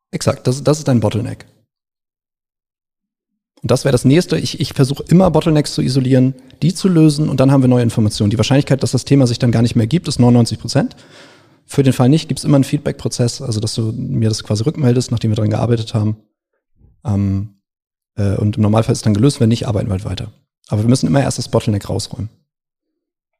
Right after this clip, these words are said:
Deswegen machen wir intern auch, also wir haben, wir haben quasi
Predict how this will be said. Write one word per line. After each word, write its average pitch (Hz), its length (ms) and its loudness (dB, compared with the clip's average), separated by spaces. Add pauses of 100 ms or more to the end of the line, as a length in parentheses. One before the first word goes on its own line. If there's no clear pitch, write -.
(1800)
Deswegen 127 180 4
machen 120 140 4
wir - 60 2
intern 147 360 2
auch, 127 260 0
also 107 160 -2
wir 110 100 0
haben, 113 260 0
wir 110 80 0
haben 110 100 -2
quasi 107 280 -2